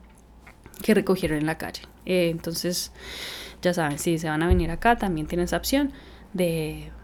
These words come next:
de poner su casa,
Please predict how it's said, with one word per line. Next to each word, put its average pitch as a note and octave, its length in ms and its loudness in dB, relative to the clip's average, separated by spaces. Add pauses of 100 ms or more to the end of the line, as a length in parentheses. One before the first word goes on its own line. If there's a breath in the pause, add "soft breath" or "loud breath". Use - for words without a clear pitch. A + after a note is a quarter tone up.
(1040)
de G3 80 2
poner F#3+ 340 4
su E3+ 120 -2
casa, G#3+ 520 2